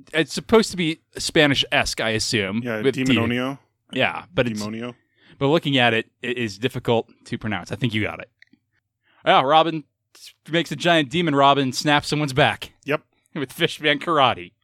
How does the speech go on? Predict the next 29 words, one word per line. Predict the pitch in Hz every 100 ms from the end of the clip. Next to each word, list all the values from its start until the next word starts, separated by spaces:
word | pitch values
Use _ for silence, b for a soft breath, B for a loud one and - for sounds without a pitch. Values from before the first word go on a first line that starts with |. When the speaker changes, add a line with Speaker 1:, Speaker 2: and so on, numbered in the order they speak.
| _ _ -
Speaker 2:
Bane | 185 135 113
style. | - 107 95 95 95 -
Speaker 1:
Yes. | 127 85 - - _ _ _ _ _ _ _ _ _
Speaker 2:
Well, | 160
actually, | 180 180 202
specifically, | 151 160 185 165 160 143
she | 147 135 127
only | 135 143
uses | 131 123 120
the | 123
Fishman | 135 117 120
Karate | 113 113 110 107 98
to | 120
blow | 101 107 110 107
up | 104 - _ 104
the | 101 95 92
Speaker 1:
The, | 107 127
the |
Speaker 2:
roof. | 110 117 90 -
Speaker 1:
yes, | 113 76
so | - 120 117
to | -
put | 135 131
every, | 123 110 107
all | 123 117
the |
fire | 104 107 85
out. | 85 85 _ B B B
And | 143